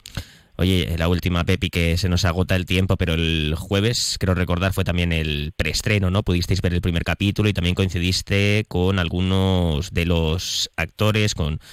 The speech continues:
algunas de las actrices, ¿no? que protagonizan esta, esta miniserie. ¿Cómo fue?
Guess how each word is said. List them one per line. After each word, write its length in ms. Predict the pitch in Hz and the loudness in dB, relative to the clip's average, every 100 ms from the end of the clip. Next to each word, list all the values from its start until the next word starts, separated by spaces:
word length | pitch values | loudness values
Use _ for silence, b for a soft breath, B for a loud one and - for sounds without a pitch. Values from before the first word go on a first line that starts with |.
| B B | B B
algunas 380 | - 80 87 87 | -4 -2 0 0
de 60 | 87 | 0
las 160 | 85 | 0
actrices, 540 | 85 - 95 90 82 90 | -2 0 0 0 0 0
¿no? 100 | 92 | -2
que 120 | - | -2
protagonizan 560 | 87 82 85 85 92 | -2 0 0 0 0
esta, 400 | 87 - 87 85 | 0 0 0 2
esta 200 | 85 - | 0 0
miniserie. 540 | 85 85 82 110 101 82 | 0 0 2 2 2 0
¿Cómo 180 | 92 90 | -2 0
fue? 200 | 110 | 0